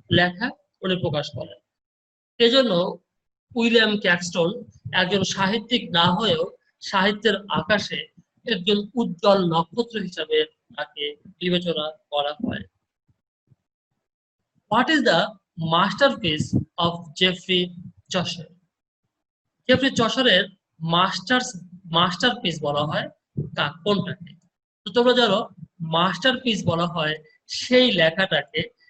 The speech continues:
যে লেখাটাকে মনে করা হয় লেখকের সবচাইতে গুরুত্বপূর্ণ এবং সবচাইতে মূল্যবান লেখা, যেটাকে বলা হয় যে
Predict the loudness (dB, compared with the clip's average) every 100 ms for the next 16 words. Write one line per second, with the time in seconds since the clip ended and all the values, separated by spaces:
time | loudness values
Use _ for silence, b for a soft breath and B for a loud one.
0 | b _ 0 2 4 4 2 -4 -8 -12
1 | -6 -2 -2 -6 -8 -8 -4 -6 -6 _
2 | _ -6 0 0 0 -4 -4 -6 -6 -12
3 | _ -12 -2 0 0 -2 0 0 0 -4
4 | -4 -6 _ _ _ -4 -2 -2 -6 -8
5 | -8 -6 -2 -2 -4 b b -2 0 0
6 | 0 -2 -2 0 0 2 -2 -2 -2 2
7 | 4 4 4 2 0 -4 -16 -6 -2 -2
8 | -4 -10 -10 -4 0 0 0 0 0 2
9 | 0 0 0 -6 _ _ -20 -10 -4 -2
10 | -2 -6